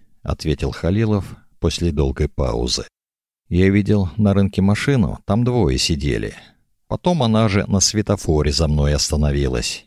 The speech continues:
еле оторвался. Дома из окна заметил, как типы какие-то у подъезда без дела слонялись, на мой этаж поглядывали.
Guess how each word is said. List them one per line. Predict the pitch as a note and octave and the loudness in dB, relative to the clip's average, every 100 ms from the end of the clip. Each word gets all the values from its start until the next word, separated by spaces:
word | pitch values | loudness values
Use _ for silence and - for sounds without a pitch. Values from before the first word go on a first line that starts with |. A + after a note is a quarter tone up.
| - | -6
еле | A2+ G2+ G2+ F#2+ | -2 0 0 0
оторвался. | F2 F2+ D2+ C#2 A#1 G1+ - - - _ _ _ - | 0 -2 0 0 -2 -4 -8 -12 -18 _ _ _ -16
Дома | - - D2 - - - _ | -4 -2 0 -2 -4 -12 _
из | C3 B2 | -2 0
окна | C#3+ B2+ C#3+ | -2 0 0
заметил, | A#2 A#2 A#2+ A#2 G#2+ | 2 2 2 0 -2
как | A2+ A2 | -2 -4
типы | - C#3 D#2 | -4 -2 -2
какие-то | - D2 E2 B1+ - A#1 - _ | -2 -4 -2 -4 -4 -10 -14 _
у | A#2+ | -4
подъезда | D#3 C3+ A#2 E2+ C2+ C2+ A#1+ | -2 0 0 0 0 -4 -6
без | F#2 D#2+ D2 | -4 -2 -2
дела | D2 C#2 C2 | 0 -2 -2
слонялись, | F2 E2+ D2+ C2 G#1+ - - _ | 0 0 2 0 -4 -10 -12 _
на | - B2+ | -2 0
мой | A#2+ G2+ G#2+ | 2 2 2
этаж | A2+ F2+ B1+ - - | 0 -2 -2 -6 -6
поглядывали. | - C#2 C2+ A#1 A#1 A1 - | -4 -2 -2 -2 -4 -8 -10